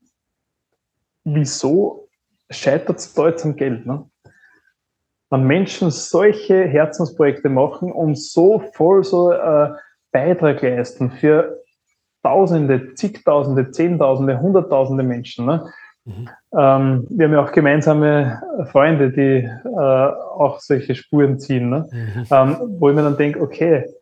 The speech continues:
Speaker 1: das wären einfache Schalter, das umzulegen, ne? Ähm, es gehört halt der Fokus dorthin gesetzt.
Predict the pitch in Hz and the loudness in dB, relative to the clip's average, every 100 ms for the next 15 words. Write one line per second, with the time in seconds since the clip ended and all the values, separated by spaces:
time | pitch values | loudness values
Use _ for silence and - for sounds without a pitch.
0 | _ _ - 127 - 135 151 165 151 175 | _ _ -8 -6 -2 -2 -2 -4 -4 -6
1 | - - 170 - 147 147 160 160 143 - | -6 -2 0 0 -2 0 0 0 -2 -2
2 | 185 175 156 123 107 107 117 151 - _ | -2 -2 -2 -2 -2 -4 -6 -6 -8 _
3 | _ - - - 131 131 - - _ _ | _ -20 -8 2 2 2 -2 -12 _ _
4 | - - - 156 156 131 - 196 156 131 | -14 -8 0 2 2 0 0 0 -2 -4
5 | 135 139 127 120 151 - _ | -4 -2 -4 -4 -8 -16 _